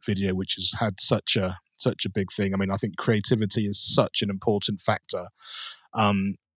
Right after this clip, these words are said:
and when you read his book and you understand how that works and how that's not working in school, or how it's not actually giving you that environment to do that, really makes you think, "Ah, okay, I really hope that the people that have enjoyed doing that are able to,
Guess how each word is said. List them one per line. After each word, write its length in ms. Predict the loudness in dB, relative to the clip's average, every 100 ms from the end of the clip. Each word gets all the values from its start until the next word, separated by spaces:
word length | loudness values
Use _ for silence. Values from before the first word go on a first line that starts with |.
| -4
and 160 | 0 2
when 160 | 4 4
you 360 | 2 2 0 -2
read 340 | 2 4 6
his 140 | 4 6
book 320 | 6 6 4
and 140 | 0
you 120 | 2
understand 720 | 2 2 0 4 4 4 2
how 320 | 2 2 4 4
that 200 | 2 2 _ -2
works 580 | 4 8 8 6 2 2
and 220 | -2 -2
how 300 | 0 2 2
that's 320 | 0 -2 -2 -2
not 220 | 2 2 4
working 340 | 6 6 4
in 120 | 4
school, 340 | 2 2 2 0
or 80 | -2 0
how 140 | 2
it's 180 | 2 0
not 200 | 0 0
actually 380 | -2 -2 -2 -4 -6 -16 _ -20 -6 2
giving 240 | 4 4
you 120 | 4
that 180 | 4 2
environment 520 | 2 6 6 6 4 0
to 80 |
do 200 | 2 4
that, 220 | 4 2 0 -12 -12 -12 -12 4
really 300 | 6 8 6
makes 300 | 4 2 0
you 40 |
think, 420 | 0 0 -2 -6 -14 -4
"Ah, 300 | 0 2 2 -2
okay, 280 | 0 2 2
I 60 |
really 280 | 2 2 2
hope 280 | 4 2 2
that 120 | -4
the 60 | 0
people 300 | 0 2 0
that 80 | 0
have 100 | -2
enjoyed 400 | 2 4 4 2
doing 300 | 2 2 0
that 160 | -4
are 120 | -4
able 220 | -6 -4 -4
to, 140 | -4